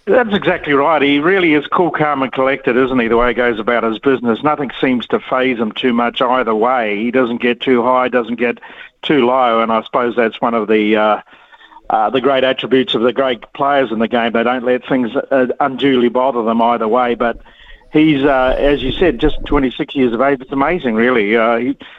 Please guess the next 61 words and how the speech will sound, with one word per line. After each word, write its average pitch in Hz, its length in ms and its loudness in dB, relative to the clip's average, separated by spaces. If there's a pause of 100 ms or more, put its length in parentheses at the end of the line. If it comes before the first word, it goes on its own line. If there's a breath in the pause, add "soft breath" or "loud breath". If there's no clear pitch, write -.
(380 loud breath)
feels 175 220 2
like 139 160 0
he's 123 120 0
been 135 180 0
around 131 240 0
for - 100 -4
a 117 60 0
while 147 280 2
now, 110 220 0
but 123 140 -2
he 131 60 0
hasn't. 147 300 -4 (220)
I 127 220 -8
mean, 127 160 0
he 120 180 2
came 147 260 -2
through 131 200 0
the 123 60 -2
Korn 135 260 -2
Ferry 127 380 0
Tour, 135 420 2 (460 loud breath)
where 123 180 2
I 117 60 0
think 131 220 -4
he 127 100 2
was 117 220 0
a 120 40 0
winner, 127 440 2
and 117 180 -2
he 120 200 0
won 135 260 0
a 131 100 2
lot 143 180 4
of 135 120 0
junior 131 520 2
amateur 123 520 0
events. 113 300 -4
He 131 60 -4
was 113 160 -2
a 117 60 0
very, 127 280 2
very 117 280 0
highly 117 360 -2
successful 120 640 -4 (440 loud breath)
junior, 127 340 0
but 135 120 0
he 156 80 2
had 202 160 -2
to - 60 -18
pay 147 300 -2
his 127 100 -8
dues. 135 280 2
He 127 80 2
had 139 140 0
to 131 60 -6
go 127 160 0
through 135 200 0
the 117 80 -2
Korn 127 280 0
Ferry 120 300 2
Tour 120 340 0